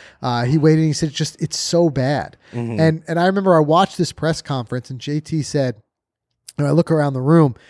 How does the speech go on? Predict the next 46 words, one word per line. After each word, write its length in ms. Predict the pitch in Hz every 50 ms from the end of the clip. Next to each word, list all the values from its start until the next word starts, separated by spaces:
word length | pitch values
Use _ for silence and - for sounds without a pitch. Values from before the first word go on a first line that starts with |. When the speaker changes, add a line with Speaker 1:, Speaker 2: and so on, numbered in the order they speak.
| - _ _ -
Speaker 1:
he 100 | - 147
goes, 240 | 151 151 131 - - _ _
"How 260 | - - 143 160 196 214
many 240 | 208 196 185 175
guys 380 | 160 147 147 147 160 170 151 135
in 80 | 143 135
here 240 | 131 143 143 131 127
are 40 | 117
saying, 260 | - 147 131 131 127
like, 200 | 127 117 - -
you 60 | 143
know 120 | 170 170
what? 260 | 170 175 175 170 - _ _ _ _ - - - - - - - - _ _ -
Golf 260 | 180 208 220 - -
was 120 | 156 113
no 160 | 139 147 160
fun 300 | 151 - - 143 139 139
today. 280 | 123 - 113 110 110 110
I 40 | 107
just 160 | 110 151 -
hit 100 | - 175
it 120 | 151 -
too 160 | - - 196 175
far 280 | - - 175 175 165
and 80 | 147 131
too 140 | - - 139
straight." 420 | - - - 117 113 117 113 98 _ _ _ _ _ _ -
Speaker 2:
Yeah, 260 | 139 139 147 151 135 - - 113 - - - - - 240
Speaker 1:
<laughs> 60 | -
Speaker 2:
right. 280 | 151 151 175 151 143 - - - -
Speaker 1:
It 140 | 233 254 269
doesn't 300 | 320 302 294 277 294 254
happen. 420 | 226 247 254 254 - - 160 127
Speaker 2:
Yeah. 160 | - 135 135 -
Speaker 1:
You 60 | 175
know, 120 | 196 202
we're 200 | 190 185 202 190
all 260 | 180 185 196 214 226
challenged. 440 | 214 - - 196 165 147 139 139 131
Speaker 2:
Yep. 100 | 135 160
Speaker 1:
Look, 180 | 208 220 - - - - - _ -
look 200 | 180 262 - -
at 100 | 269 -
one 140 | 190 202 208 208
of 120 | 185 165
the, 240 | 175 180 175 170